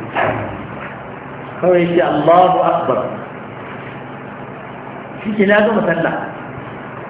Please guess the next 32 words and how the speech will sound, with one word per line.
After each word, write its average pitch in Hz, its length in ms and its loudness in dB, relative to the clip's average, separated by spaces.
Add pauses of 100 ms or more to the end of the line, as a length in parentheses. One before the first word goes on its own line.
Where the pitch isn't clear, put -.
(200)
Ya 208 240 6
ce 277 80 6
Allahu 214 560 6
Akbar 180 400 2
din 175 160 2
nan 160 160 2
kawai 190 180 6
shi - 140 -2
ke 160 100 -2
nan 147 160 0
kawai 180 160 2
sai 156 140 -2
ya 151 80 0
ci 175 80 0
gaba 156 180 4
da 131 100 2
harkar. 131 300 0 (760)
Ya 156 180 4
fita. 110 300 2 (1200)
In 180 100 4
an 214 220 6
gama 233 200 6 (120)
sunan 208 260 6
shi 165 220 2
ya, 175 100 8
ya, 185 220 4
ya 190 140 4
yi 208 180 4
mai 180 260 2
sallah 208 320 6
ne 160 140 0
ko? 160 140 2